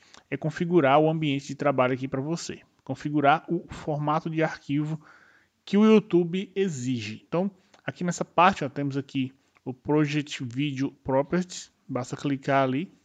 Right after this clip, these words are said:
E aqui, ó, em Template, você vai escolher aí o H D V setecentos e vinte trinta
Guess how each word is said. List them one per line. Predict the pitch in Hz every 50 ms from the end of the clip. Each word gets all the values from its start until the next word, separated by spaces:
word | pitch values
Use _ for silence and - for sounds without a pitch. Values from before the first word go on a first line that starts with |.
| _ _ _ _ _ _ _ _ _ _ _
E | - 175 180
aqui, | 175 - - 185 196
ó, | 190 151 135
em | 135
Template, | 135 - 180 202 196 - 151 151 185 196 - - - - _ - - - _ _
você | - - 180
vai | 170 175 175
escolher | 170 - - 202 190 170 165 156 147
aí | 135 135 156 160 - _ _ _ _ _ _ - _ _ -
o | 147 147 147 147 - 294 - - - _
H | - 143 139 147 143
D | 143 151 147
V | 135 127 135 135
setecentos | - - 147 139 - - 147 143 131 135
e | 127
vinte | 120 123 127 127 - - -
trinta | _ _ 147 143 175 202 - - 226 220